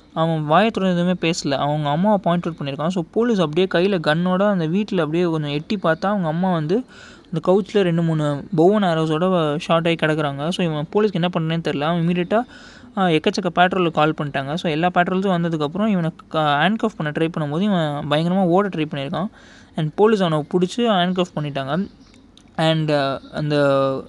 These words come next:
வீட்டுக்குள்ள என்டர் ஆன காப்ஸ்லாம் சொல்ற ஒரு விஷயம் என்னன்னா, "இந்த மாதிரி ஒரு விஷயத்தை நாங்க பார்த்ததே இல்லை" அப்படின்னு. And அவனை போலீஸ் அரெஸ்ட் பண்ணி, ஆ, அக்யூஸ் பண்ணி வச்சிட்டாங்க. So, இப்போ இன்வெஸ்டிகேஷன் போகும்போது அவன் கொஞ்ச நாள் கழிச்சு என்ன கன்ஃபெஸ் பண்றான்னா,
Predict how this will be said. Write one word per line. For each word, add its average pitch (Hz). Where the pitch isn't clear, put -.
வீட்டுக்குள்ள 226
என்டர் 180
ஆன 185
காப்ஸ்லாம் 185
சொல்ற 170
ஒரு 160
விஷயம் 151
என்னன்னா, 156
"இந்த 160
மாதிரி 185
ஒரு -
விஷயத்தை 175
நாங்க 151
பார்த்ததே 160
இல்லை" 147
அப்படின்னு. 139
And 208
அவனை 170
போலீஸ் 202
அரெஸ்ட் 170
பண்ணி, 190
ஆ, 143
அக்யூஸ் 180
பண்ணி 170
வச்சிட்டாங்க. 151
So, 165
இப்போ 151
இன்வெஸ்டிகேஷன் 196
போகும்போது 156
அவன் 185
கொஞ்ச 160
நாள் 190
கழிச்சு 160
என்ன 175
கன்ஃபெஸ் 160
பண்றான்னா, 147